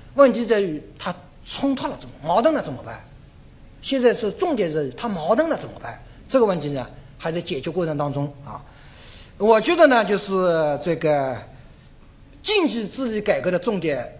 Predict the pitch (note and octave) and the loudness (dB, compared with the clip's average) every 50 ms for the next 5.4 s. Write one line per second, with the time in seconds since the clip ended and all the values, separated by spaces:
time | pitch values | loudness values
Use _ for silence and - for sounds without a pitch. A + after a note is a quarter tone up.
0 | - - - E3 D#3+ D3 D3+ C#3 B2+ A#2+ - F#3 F3 D3 B2 - B2 A#2 - G2+ | -20 -10 -6 -4 -4 -2 -2 -4 -4 -4 -6 -6 -6 -4 -6 -8 -12 -12 -14 -16
1 | - - - - - - - - - - - A#3 B3+ C#4+ D4 C4+ G#3 - - - | -18 -18 -20 -20 -20 -20 -20 -20 -16 -2 2 4 6 6 6 6 4 2 0 -8
2 | - - - - - - - - - - - - F3 D#3+ D3+ - B3 A#3+ A#3+ - | -12 -16 -20 -20 -20 -20 -20 -20 -16 -10 -6 -4 -4 -2 0 4 4 4 4 4
3 | - - - - - - - - - - - - - - - - - - - - | 0 -6 -10 -16 -18 -20 -20 -20 -20 -20 -20 -20 -20 -20 -20 -20 -20 -20 -20 -20
4 | - - - - - C3 B2 - G3+ F3 E3 F3 D#3 - - G#3 E3+ B2+ D3 B2+ | -20 -20 -20 -16 -16 -12 -8 -8 -8 -6 -4 -6 -4 -2 0 0 0 0 -4 -6
5 | B2+ - - B2+ A#2+ A#2 B2 | -8 -8 -8 -8 -8 -6 -8